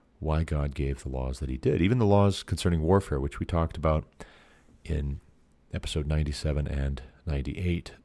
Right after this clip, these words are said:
of the Garrett Ashley Mullet Show earlier this week. War crimes and genocide in the Old Testament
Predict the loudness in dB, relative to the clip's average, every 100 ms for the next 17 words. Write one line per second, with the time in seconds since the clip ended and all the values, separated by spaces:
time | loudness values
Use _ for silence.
0 | _ -6 -4 -6 -12 -14 -10 -4 -2 -2
1 | -4 -4 -4 -4 -6 -2 -2 0 -2 -2
2 | -2 -4 0 -2 -2 -12 -20 -20 -20 _
3 | _ _ 0 2 4 4 6 4 2 0
4 | 2 2 2 2 2 0 -2 0 0 0
5 | -2